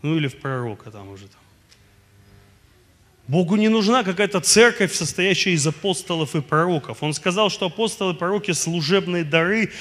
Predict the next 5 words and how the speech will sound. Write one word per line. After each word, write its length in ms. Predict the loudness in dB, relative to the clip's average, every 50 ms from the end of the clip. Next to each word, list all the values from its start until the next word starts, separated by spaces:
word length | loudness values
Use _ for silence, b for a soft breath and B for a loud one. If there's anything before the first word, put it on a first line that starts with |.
| B B B
для 320 | -4 -2 2 2 2 2
тела 560 | 2 4 6 6 8 8 6 6 6 4 4
Христова, 800 | 2 2 0 -2 -2 -2 -4 -6 -6 -8 -10 -12 -12 -14 -18 -18 -20 -20 -20 _ _ _ _ -20 -20 -20 _ _ _ _ _ _ _ -8
для 180 | -4 -2 0
остальных. 880 | 0 0 0 0 -2 -2 -2 -2 0 0 0 0 0 -2 -2 -6 -12